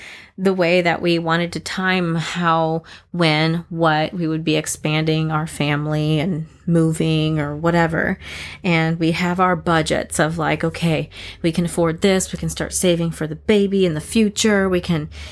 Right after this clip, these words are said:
you know, saving for that and that. Um, but, uh, no, it, you know, things just, they just change. <laughs> Doesn't matter. But what,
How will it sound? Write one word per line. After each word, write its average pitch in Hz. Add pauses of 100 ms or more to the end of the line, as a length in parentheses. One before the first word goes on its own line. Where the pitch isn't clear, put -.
(120)
you 185
know, 151
saving 185
for 151
that 185
and 170
that. 180 (320)
Um, 160
but, 160
uh, 156
no, 196 (320)
it, 196 (160)
you 190
know, 208 (160)
things 196
just, - (400)
they 180
just 196
change. 175 (440)
<laughs> -
Doesn't 214
matter. 180
But 190 (320)
what, 196